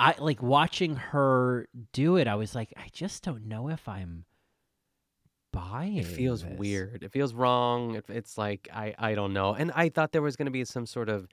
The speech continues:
Speaker 2: you know, she's the attorney's wife, you know, so, like, she gets the perks of, like, recording this, like, gospel album, but she's not famous, but she's in the business. So that was,
Speaker 1: Mm-hmm.
Speaker 2: like, neither here nor there, I guess, too. But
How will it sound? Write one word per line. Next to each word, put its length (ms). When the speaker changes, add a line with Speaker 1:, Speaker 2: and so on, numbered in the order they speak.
Speaker 2:
you 80
know, 120
she's 380
the 140
attorney's 540
wife, 640
you 100
know, 260
so, 180
like, 220
she 200
gets 260
the 100
perks 460
of, 180
like, 280
recording 640
this, 240
like, 240
gospel 460
album, 260
but 80
she's 160
not 180
famous, 840
but 100
she's 160
in 120
the 60
business. 800
So 140
that 160
was, 120
Speaker 1:
Mm-hmm. 80
Speaker 2:
like, 300
neither 320
here 160
nor 160
there, 200
I 80
guess, 260
too. 240
But 240